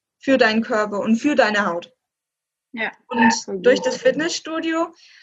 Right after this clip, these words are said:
Speaker 1: wo auch super tolle Menschen drin sind, ähm, die mich da auch unterstützt haben und, und mich, ähm, angestoßen haben und mir geholfen haben,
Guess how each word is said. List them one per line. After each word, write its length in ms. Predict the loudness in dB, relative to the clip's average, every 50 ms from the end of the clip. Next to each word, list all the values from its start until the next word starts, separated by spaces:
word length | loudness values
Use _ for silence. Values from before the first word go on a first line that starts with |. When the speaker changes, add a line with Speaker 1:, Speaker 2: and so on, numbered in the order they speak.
| -20 -20 -20 -20 -16 -2
Speaker 1:
wo 100 | 2 4
auch 260 | 4 6 6 6 4
super 380 | 2 -2 -8 -2 2 4 4 4
tolle 280 | 4 2 4 4 4 4
Menschen 360 | 4 2 0 0 0 -2 -2
drin 220 | 0 2 2 2 2
sind, 440 | 2 0 0 0 0 0 -2 -6 -8 -6 -4
ähm, 300 | -2 0 0 0 -2 -2
die 120 | -2 -2
mich 200 | 0 0 0 2
da 200 | 2 2 2 4
auch 300 | 4 4 4 2 0 -8 _ _ _ _ _
unterstützt 800 | 0 2 4 4 2 2 -2 -6 -8 -8 -10 -12 -14 -6 -2
haben 320 | 0 2 2 2 2 0 0
und, 360 | 0 0 2 2 2 0 0
und 420 | -2 0 2 2 2 2 0 -4 _ _ _ -20 -20 -20 -16 -6 -2
mich, 320 | 0 0 0 -2 -4 -6 -2
ähm, 380 | 0 0 2 2 2 2 0 -6 -14 -16 _ _ _ -10 -4
angestoßen 680 | 0 2 2 2 0 -2 2 4 4 4 6 4 4 4
haben 180 | 4 4 2 2
und 120 | 2 4
mir 140 | 4 4 4
geholfen 520 | 2 2 4 4 4 4 2 0 -4 -2 0
haben, 220 | 0 0 0 -2